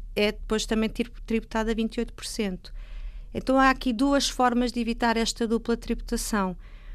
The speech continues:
Uma é acionar a convenção, que normalmente é mais complicado para os pequenos investidores, porque obriga à emissão de um certificado fiscal que tem que se ir ao portal.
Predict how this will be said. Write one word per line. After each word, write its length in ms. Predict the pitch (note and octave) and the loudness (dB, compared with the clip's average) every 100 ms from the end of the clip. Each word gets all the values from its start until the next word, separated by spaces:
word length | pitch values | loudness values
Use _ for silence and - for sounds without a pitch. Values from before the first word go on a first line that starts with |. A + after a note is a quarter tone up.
| - - - - | -14 -14 -14 0
Uma 480 | C#4+ D4+ A#3+ F#3 F3 - | 6 8 8 6 2 2
é 140 | G#3 A3+ | 6 6
acionar 500 | G#3 - G#3+ G#3 G3 | 4 2 4 6 4
a 80 | |
convenção, 840 | G3 G#3 G3 G3+ F#3+ - G#3 F#3 E3+ - - - | 2 0 2 2 0 2 4 4 2 -6 -14 -12
que 80 | - | 0
normalmente 460 | G3+ G3+ G3+ G3 G#3 | 4 6 4 4 2
é 40 | |
mais 220 | G3 F#3+ | 2 2
complicado 520 | - F#3+ G3+ F#3+ F#3+ F#3 | 2 -2 0 2 2 2
para 160 | F#3+ F#3 | 0 0
os 140 | - | 0
pequenos 320 | - F#3+ F3+ | 0 0 2
investidores, 680 | F3+ - - F#3+ G#3 A3+ - | -2 -2 -2 2 6 6 6
porque 380 | - F#3 - F#3+ | -2 -6 -2 0
obriga 560 | F#3 F#3 G3+ F#3+ F3+ - - - - | 2 4 4 4 2 0 -10 -16 0
à 160 | F#3 | 4
emissão 420 | F#3+ G3 F#3 G3+ | 6 4 4 2
de 60 | F#3 | 2
um 80 | F#3 | 0
certificado 800 | - F#3+ - - G3 G3+ F#3 - | 0 -2 -4 -4 0 4 4 2
fiscal 440 | - - G3+ F#3+ | -2 4 6 6
que 140 | - | 4
tem 220 | - - E3 | -6 -4 -4
que 80 | |
se 100 | - | -4
ir 80 | - | 2
ao 80 | F#3 | 0
portal. 560 | - - - F#3+ F#3+ | 0 -4 6 8 8